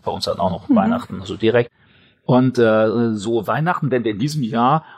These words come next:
Speaker 1: ein bisschen anders gestalten, was je nachdem auch von Jahr zu Jahr eben unterschiedlich ist.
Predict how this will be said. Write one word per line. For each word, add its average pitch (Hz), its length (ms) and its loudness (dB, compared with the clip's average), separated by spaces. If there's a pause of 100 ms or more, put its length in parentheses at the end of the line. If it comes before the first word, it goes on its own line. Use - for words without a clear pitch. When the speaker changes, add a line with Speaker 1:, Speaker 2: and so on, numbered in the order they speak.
Speaker 1:
ein 113 200 0
bisschen 110 360 -2
anders 135 360 -4
gestalten, 131 680 0
was 123 140 -4
je 139 200 2
nachdem 135 280 -4
auch - 60 -6
von 117 140 -6
Jahr 117 160 -2
zu 123 100 -4
Jahr 151 180 0
eben 98 100 -8
unterschiedlich 104 600 -8
ist. 143 300 0